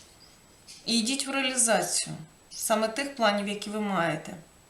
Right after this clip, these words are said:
до досягнення цілі, до досягнення результатів, і ви переможете.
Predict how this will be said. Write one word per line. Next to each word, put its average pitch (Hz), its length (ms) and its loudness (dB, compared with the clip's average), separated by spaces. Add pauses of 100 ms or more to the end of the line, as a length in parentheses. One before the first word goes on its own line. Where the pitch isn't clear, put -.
до 226 200 0
досягнення 220 680 0
цілі, 175 400 0
до 202 460 -2
досягнення 208 960 2
результатів, 196 800 -4
і 196 80 -4
ви 208 160 -4
переможете. 208 720 -4